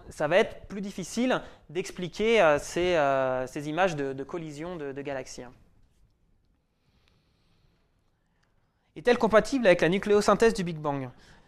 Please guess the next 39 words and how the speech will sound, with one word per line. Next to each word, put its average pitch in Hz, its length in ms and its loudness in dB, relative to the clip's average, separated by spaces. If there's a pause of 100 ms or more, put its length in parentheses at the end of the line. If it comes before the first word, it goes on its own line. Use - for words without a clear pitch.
(240)
Je 147 60 -16
vous 156 80 6
ai - 20 10
expliqué 226 440 0
tout 196 140 -6
à 196 120 4
l'heure 180 400 4 (920)
rapidement 208 680 0 (220)
la, 147 280 2
la 143 100 2
formation 196 580 0
des, 143 200 -2
des 135 100 -6
premiers, 165 500 -2
euh, 127 560 -2 (280)
des 147 100 -12
premiers 170 380 -2
noyaux, 175 520 2 (360)
euh, 131 340 -4
la 131 80 -4
formation 190 320 0
des 160 100 2
noyaux 160 340 4
en 147 120 2
fait 156 240 -4
dans, 127 640 -6 (260)
dans 139 100 -12
l'univers. 143 520 -4 (1400)
Et, 180 260 6
euh, 127 400 6
un 156 100 4
modèle 190 320 8
de 180 80 4
matière 175 300 6
noire 208 300 8
ne 175 80 4
doit 151 200 4
pas 208 140 6
perturber 214 880 0